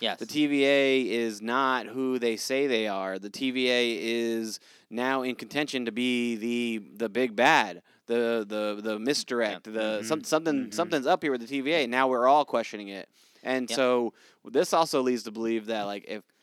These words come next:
Speaker 2: if this is, uh, if the T V A were, uh, everybody working at the T V A were not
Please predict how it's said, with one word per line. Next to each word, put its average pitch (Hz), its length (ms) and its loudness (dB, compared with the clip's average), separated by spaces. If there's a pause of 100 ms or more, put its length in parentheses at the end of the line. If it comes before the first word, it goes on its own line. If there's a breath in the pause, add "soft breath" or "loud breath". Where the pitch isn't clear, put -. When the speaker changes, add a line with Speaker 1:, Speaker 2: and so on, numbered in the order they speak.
(140)
Speaker 2:
if 107 140 -8
this 143 220 -2
is, 120 340 -6 (600 soft breath)
uh, 117 260 2
if 104 140 -4
the 110 80 -10
T 151 180 -2
V 139 200 2
A 135 520 2 (140)
were, 110 320 -8
uh, 98 500 -6 (440)
everybody 151 300 4
working 143 260 10
at 131 40 2
the 117 60 -6
T 131 120 -2
V 123 120 2
A 104 160 0
were 110 200 0
not 127 460 0